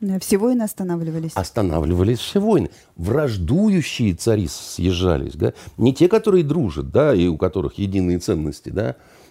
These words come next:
Speaker 2: и там, м, четкое намерение, да, там, э, в конце концов, э,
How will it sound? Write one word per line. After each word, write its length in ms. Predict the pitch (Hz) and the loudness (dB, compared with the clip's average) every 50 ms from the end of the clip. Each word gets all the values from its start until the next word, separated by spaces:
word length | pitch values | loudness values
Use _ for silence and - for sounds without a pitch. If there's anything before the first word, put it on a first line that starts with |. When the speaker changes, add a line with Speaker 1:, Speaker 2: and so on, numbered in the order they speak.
| _ - - | _ -14 -6
Speaker 2:
и 320 | - 82 78 82 80 73 | -2 0 0 2 0 0
там, 340 | - 73 71 71 67 65 67 | 0 -2 -2 -2 -2 -4 -6
м, 760 | - - - - - - - - - - - - - - - - _ | -6 -8 -8 -8 -8 -8 -8 -8 -8 -8 -10 -10 -10 -12 -14 -14 _
четкое 340 | - - 73 - - 73 71 | -4 -4 -4 -2 -4 -4 -2
намерение, 580 | 69 71 78 85 78 71 71 67 67 67 67 - - | 0 0 0 0 0 -2 -2 -4 -4 -6 -6 -6 -6
да, 220 | - - 90 104 | -2 -2 -2 -2
там, 340 | - - 82 78 - - - - _ - - - - - _ _ _ _ - - | -2 -4 -6 -6 -8 -10 -12 -14 _ -20 -20 -20 -20 -20 _ _ _ _ -20 -18
э, 960 | - - - - - - - - - - - - - - - - - - - 71 | -16 -14 -14 -14 -14 -12 -12 -12 -12 -12 -12 -12 -12 -12 -12 -12 -12 -12 -14 -14
в 40 | - - | -10 -8
конце 280 | - 78 73 - - | -8 -6 -4 -4 -4
концов, 400 | - 69 71 73 - 73 71 71 - - - | -4 -4 -6 -4 -4 -4 -6 -6 -8 -12 -8
э, 1080 | 73 76 76 78 78 - - - - - - - - - - - - - - - | -6 -4 -4 -4 -4 -4 -4 -4 -6 -6 -6 -6 -6 -8 -8 -10 -8 -8 -10 -10